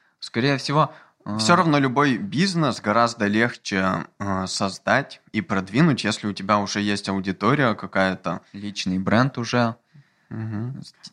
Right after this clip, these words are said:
Speaker 2: Там
Speaker 1: создан.
Speaker 2: просто запускаешь любой бизнес, и не нужно тратить деньги на рекламу, хотя бы для, на тестовый. Просто запускаешь рекламу и смотришь, как идёт.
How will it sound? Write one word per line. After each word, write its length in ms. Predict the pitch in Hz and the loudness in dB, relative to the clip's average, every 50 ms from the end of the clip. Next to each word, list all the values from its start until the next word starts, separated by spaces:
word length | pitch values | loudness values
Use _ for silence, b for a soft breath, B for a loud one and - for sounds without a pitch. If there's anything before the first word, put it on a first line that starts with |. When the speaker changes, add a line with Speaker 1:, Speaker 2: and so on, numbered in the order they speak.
| _ - | _ 0
Speaker 2:
Там 140 | - 165 170 | 2 4 4
Speaker 1:
создан. 60 | - 208 | 4 4
Speaker 2:
просто 260 | 190 180 196 196 131 | 2 2 2 0 0
запускаешь 540 | 127 127 - 123 - - 139 139 131 127 - | -2 -4 -6 -8 -4 0 2 2 2 0 -2
любой 260 | 113 110 113 113 117 | -4 -2 0 0 0
бизнес, 480 | 110 127 147 147 143 123 117 107 - 101 | 0 -2 -2 0 0 0 -2 -2 -2 -2
и 40 | |
не 140 | 104 104 104 107 | 0 0 2 2
нужно 640 | 107 110 110 - - 101 98 101 95 92 92 90 - - _ | 2 0 0 0 0 2 2 2 2 2 0 -2 -6 -10 _
тратить 540 | - - 104 101 98 - - 101 101 - - | -2 0 0 0 -2 -4 -8 -10 -10 -8 -4
деньги 320 | - 98 101 104 101 98 | -2 0 0 0 0 0
на 120 | 92 92 90 | -2 -2 0
рекламу, 400 | 90 90 - 98 98 113 123 110 | -2 -2 0 2 4 4 4 2
хотя 280 | - - 101 - 92 92 | 0 -4 -2 0 0 0
бы 140 | 90 95 95 | 0 -2 -4
для, 300 | 92 - - 95 95 90 - | -4 -4 -2 -2 -2 -2 0
на 160 | 101 104 98 98 | 2 2 2 2
тестовый. 720 | - 104 101 98 - - 98 101 95 98 92 80 - - B B B B B B B B B B B B B - | 2 0 0 0 0 -2 -4 -4 -4 -6 -8 -12 -14 -18 B B B B B B B B B B B B B -4
Просто 840 | - 104 101 101 - - - 101 98 95 95 92 92 76 - - - _ _ _ _ | -2 0 0 0 -2 -2 0 2 2 4 4 2 0 -2 -4 -8 -16 _ _ _ _
запускаешь 600 | - 98 90 - 98 - - 107 101 98 95 - - | -8 -8 -6 -8 -8 -4 -2 0 0 0 0 -2 -6
рекламу 420 | 92 - - 98 104 113 110 104 | -6 0 4 4 4 4 4 0
и 40 | 95 | -2
смотришь, 460 | - - 95 95 98 - 104 92 - | -4 -4 -2 -2 -2 -2 -4 -6 -4
как 260 | - 98 95 87 - | -2 -2 -4 -4 -6
идёт. 340 | 92 101 - 92 90 - - | -8 -4 -2 0 0 -2 -4